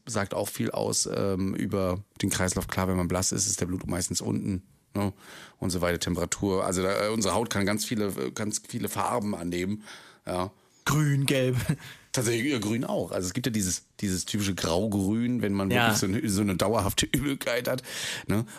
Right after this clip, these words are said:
Speaker 1: Rosa gesprenkelt.
Speaker 2: Wusste ich auch noch nicht, rosa gesprenkelt.
Speaker 1: Weißt du nicht? Kohlenmonoxidvergiftung.
Speaker 2: Ach
Speaker 1: Schon mal
Speaker 2: so,
Speaker 1: gesehen?
Speaker 2: meinst du dieses rosige?
Speaker 1: Ja,
Speaker 2: Ja,
Speaker 1: dieses
Speaker 2: ja.
Speaker 1: rosige, wo
Speaker 2: Rosige,
Speaker 1: sie
Speaker 2: ja,
Speaker 1: dann alle
Speaker 2: genau.
Speaker 1: schon verkrampft da rumliegen.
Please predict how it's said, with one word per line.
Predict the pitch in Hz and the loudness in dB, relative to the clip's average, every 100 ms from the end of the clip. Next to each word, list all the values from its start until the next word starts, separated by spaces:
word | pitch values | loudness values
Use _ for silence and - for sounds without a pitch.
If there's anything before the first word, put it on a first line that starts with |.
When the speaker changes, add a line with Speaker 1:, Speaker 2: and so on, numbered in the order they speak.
| - | -2
Speaker 1:
Rosa | 110 143 | 0 2
gesprenkelt. | 113 104 - 110 113 107 76 107 - _ _ _ - 131 - _ _ _ _ _ _ _ _ _ 165 | 2 0 0 0 0 -2 -2 -4 -8 _ _ _ -8 -8 -10 _ _ _ _ _ _ _ _ _ -4
Speaker 2:
Wusste | 143 - | -2 0
ich | 143 | 2
auch | |
noch | 123 | 2
nicht, | 110 101 | 2 2
rosa | 117 110 | 0 0
gesprenkelt. | 101 - 107 104 165 | 0 0 0 -2 0
Speaker 1:
Weißt | 98 123 156 | 0 0 0
du | |
nicht? | 190 190 | -2 -4
Kohlenmonoxidvergiftung. | - 120 123 - 107 101 95 98 92 110 113 - _ _ _ | -6 -2 0 0 -2 -4 -4 -4 -4 -6 -8 -10 _ _ _
Speaker 2:
Ach | - 175 | 2 4
Speaker 1:
Schon | - 165 | 6 6
mal | 214 | 6
Speaker 2:
so, | |
Speaker 1:
gesehen? | 220 | 6
Speaker 2:
meinst | 170 147 | 6 6
du | 151 | 4
dieses | 160 151 | 4 4
rosige? | 165 196 147 127 | 4 4 4 4
Speaker 1:
Ja, | 117 120 | 6 6
Speaker 2:
Ja, | |
Speaker 1:
dieses | 127 117 | 6 6
Speaker 2:
ja. | 110 | 4
Speaker 1:
rosige, | 113 113 127 | 2 2 4
wo | |
Speaker 2:
Rosige, | 123 117 | 4 4
Speaker 1:
sie | 107 | 4
Speaker 2:
ja, | 117 | 4
Speaker 1:
dann | 113 | 4
alle | 110 | 4
Speaker 2:
genau. | 113 | 4
Speaker 1:
schon | 110 | 4
verkrampft | 101 101 101 104 | 2 -2 -4 -2
da | 107 | -2
rumliegen. | 98 107 | 0 2